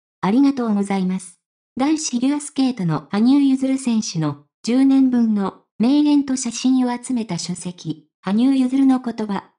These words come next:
宝島社が十月二十六日に発売される。このほど、羽生選手の無邪気な笑顔や、凛々しい和装姿、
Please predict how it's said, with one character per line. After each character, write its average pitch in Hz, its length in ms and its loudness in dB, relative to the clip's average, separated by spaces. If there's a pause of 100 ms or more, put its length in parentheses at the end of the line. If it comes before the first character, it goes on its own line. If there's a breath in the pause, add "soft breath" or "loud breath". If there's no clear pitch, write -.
(100)
宝 277 360 0
島 269 220 2
社 262 140 -4
が 185 160 0
十 240 180 2
月 254 240 0
二 254 160 2
十 233 220 -2
六 185 200 -4
日 220 240 -2
に 185 100 0
発 170 280 -8
売 233 180 -4
さ 220 160 -10
れ 202 140 -4
る。 175 240 -8 (260)
こ 240 120 -2
の 269 100 2
ほ 254 180 -6
ど、 180 280 -6 (160)
羽 214 260 -2
生 - 0 -
選 294 240 0
手 285 160 -4
の 214 100 -2
無 220 120 2
邪 277 160 -2
気 233 100 -4
な 202 80 -2
笑 202 140 -2
顔 185 200 -2
や、 143 200 -8 (240)
凛 208 140 0
々 269 80 2
し 269 240 0
い 220 40 2
和 208 100 0
装 254 220 -4
姿、 196 540 -4